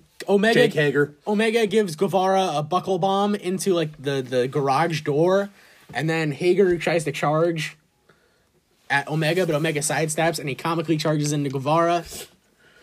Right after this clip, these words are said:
Speaker 2: There's a bag of ice, and then the much less charismatic Jake Hager.
Speaker 1: They,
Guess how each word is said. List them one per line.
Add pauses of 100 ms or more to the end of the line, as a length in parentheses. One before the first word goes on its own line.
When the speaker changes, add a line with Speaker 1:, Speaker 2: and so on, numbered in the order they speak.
(160)
Speaker 2:
There's
a
bag
of
ice,
and
then
the
much
less
charismatic
Jake
Hager. (260)
Speaker 1:
They,